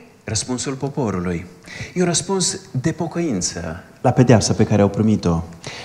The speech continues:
Atunci fiii lui Israel au strigat către Domnul, iar Domnul le-a ridicat un eliberator care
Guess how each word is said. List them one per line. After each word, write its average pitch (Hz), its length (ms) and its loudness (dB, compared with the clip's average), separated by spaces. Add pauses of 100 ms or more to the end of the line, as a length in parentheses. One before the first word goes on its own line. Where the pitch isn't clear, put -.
Atunci 202 340 6
fiii 185 220 10
lui 170 140 8
Israel 127 600 6
au 147 140 4
strigat 170 540 4
către 139 280 0
Domnul, 87 520 2 (300)
iar 127 180 8
Domnul 185 360 4
le-a 139 340 6
ridicat 135 580 2
un 151 260 2
eliberator 139 760 6
care 120 500 6